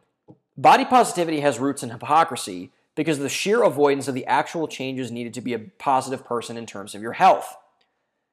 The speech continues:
Mindless positivity, if you remember, is avoidance, nothing else. When you shroud your health in endless reams of positivity, you, you end up corrupting it and cutting it off from what true body positivity actually is.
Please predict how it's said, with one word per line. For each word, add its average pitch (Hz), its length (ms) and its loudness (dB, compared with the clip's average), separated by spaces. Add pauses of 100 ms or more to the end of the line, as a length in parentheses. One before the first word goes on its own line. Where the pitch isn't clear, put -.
(380)
Mindless 220 340 4
positivity, 156 640 4
if 117 120 -8
you 110 80 -6
remember, 101 520 -6 (100)
is 139 140 -4
avoidance, 147 760 2 (760)
nothing 127 300 -2
else. - 500 -2 (640)
When 165 120 -2
you 156 60 0
shroud 220 340 6
your 214 100 2
health 165 240 4
in 147 100 -6
endless 165 360 -4
reams 139 260 -6
of 127 80 -12
positivity, 131 640 -2
you, 117 360 -4
you 131 140 -4
end 185 200 -2
up - 100 -2
corrupting 139 540 0
it 98 160 -12
and 120 140 -10
cutting 170 220 -2
it 156 80 -2
off 123 220 2
from 123 120 -6
what 120 160 -6
true 190 400 -4
body 120 260 0
positivity 113 580 -4
actually 110 400 -6
is. - 520 -4